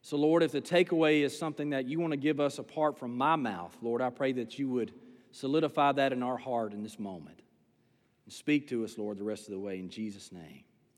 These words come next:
Amen. After we read this, this was the thought I had this week. After I read this passage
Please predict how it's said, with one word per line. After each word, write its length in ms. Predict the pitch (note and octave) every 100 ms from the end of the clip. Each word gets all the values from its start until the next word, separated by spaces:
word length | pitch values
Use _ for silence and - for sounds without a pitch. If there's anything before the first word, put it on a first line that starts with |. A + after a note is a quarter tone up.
| _ _ _ _ _ -
Amen. 320 | G2+ A2 - - - _ _ _ _ _ _ _ _ _ _ _ _ _ _ _ _ _ _
After 360 | F3+ C4 B3 G#3+
we 220 | F#3+ G3
read 420 | D#3 E3+ G3+ F#3
this, 300 | D3 A#2 G2+
this 220 | E3+ F#3
was 100 | A3
the 100 | E3+
thought 300 | D#3+ D#3+ D#3
I 140 | C#3+ C3
had 320 | C#3 C3+ B2
this 180 | A#2 -
week. 240 | G#2+ F2 - - _ _ _ _ _ _ _ -
After 420 | F#3 B3 C4+ A#3+
I 200 | F#3+ E3+
read 580 | D3+ E3 G3+ G3+ F3+ D#3
this 180 | F3 F3+
passage 840 | - F#3 E3+ - B2+ G#2+ G#2 -